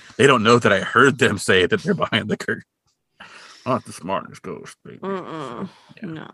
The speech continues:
Speaker 2: So Fred is armed with the camera, and Velma is standing over a mezzanine with a projector. And Fred films Shaggy running on a treadmill, which Velma projects down below.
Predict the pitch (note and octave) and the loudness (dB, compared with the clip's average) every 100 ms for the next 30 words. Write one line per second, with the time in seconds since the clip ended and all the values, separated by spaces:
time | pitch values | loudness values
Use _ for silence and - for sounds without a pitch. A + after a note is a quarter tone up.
0 | - G3 _ _ _ _ _ _ _ - | -20 -20 _ _ _ _ _ _ _ -4
1 | A#3+ G#3+ - F4+ G4 A#3+ A#3+ C4+ B3+ B3+ | -4 -2 0 4 4 2 -2 -2 -4 -8
2 | A#3+ - G#3+ F3 D3+ A#2 - F3 F3+ F#3 | -10 -8 -6 -4 -6 -8 -10 -10 -8 -2
3 | C#4 D#4+ B3+ G3+ - G#3+ G#3 G3+ F#3 F#3 | 0 0 -2 -4 -8 -6 -6 -4 -6 -6
4 | F3 F#3 B3 B3 A3 G3 F3+ F3+ D#3 D#3 | -6 -4 -4 -4 -6 -6 -6 -10 -12 -10
5 | G3 F#3 - - - - _ _ _ _ | -6 -6 -8 -18 -18 -20 _ _ _ _
6 | - F#3 E3 E3+ - A#3+ C#4+ C4+ B3+ A3+ | -8 -6 -6 -8 -6 -2 -2 -2 -6 -6
7 | F#3+ - G3+ F#3+ A3+ C#4+ A#3 F3+ F#3+ F#3+ | -6 -6 -2 -2 -2 -8 -6 -6 -6 -6
8 | F3 E3+ - G3+ A#3 C4+ D4 F4 - _ | -6 -8 -6 -6 -4 -6 -6 -8 -12 _
9 | _ _ - F#3+ F3+ F3 A3 B3+ B3+ A#3+ | _ _ -8 -8 -6 -2 -2 0 -6 -6
10 | A3+ F#3 F#3+ F3+ - F3+ F3 F3 E3 - | -8 -4 -6 -6 -8 -6 -6 -6 -6 -8
11 | - - | -12 -18